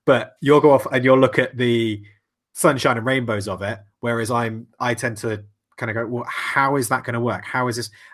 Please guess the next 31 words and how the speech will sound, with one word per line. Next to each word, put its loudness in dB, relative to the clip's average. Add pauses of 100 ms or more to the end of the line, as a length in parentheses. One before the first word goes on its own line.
And 0
I, 4
I -2
want -2
to, -14
s-, -8
and -10
it's, -12
it's -18
from -8 (520)
working -4
in -6
I -8
T 0
for -12 (180)
years. -12 (300)
Like, -10
I 0
want 0
to -10
figure -4
out -8
exactly -4
how -2
each -8
step -6
is -8
gonna -6
work -6 (720)
before -4
we've -12